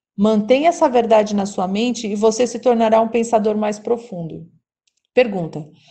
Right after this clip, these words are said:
O que é mais importante, pensamentos ou atos? Resposta. Todos os atos seguem pensamentos. Não existem feitos sem antes ter havido um padrão de pensamento que o antecedesse.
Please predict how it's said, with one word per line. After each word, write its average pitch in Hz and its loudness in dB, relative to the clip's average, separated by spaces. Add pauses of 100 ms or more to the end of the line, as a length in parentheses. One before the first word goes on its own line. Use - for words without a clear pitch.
(140)
O 294 -6
que 392 -2
é 392 6
mais 381 2
importante, 277 -2
pensamentos 311 -4
ou 254 6
atos? 165 0 (260)
Resposta. 165 0 (440)
Todos 330 2
os 233 -4
atos 233 4
seguem 226 2
pensamentos. 220 -4 (180)
Não 254 0
existem 285 0
feitos 233 -2
sem 220 -2
antes 233 -2
ter 226 2
havido 208 -2
um 208 -2
padrão 220 2
de 233 -6
pensamento 208 -4
que 233 -6
o 220 0
antecedesse. 214 -2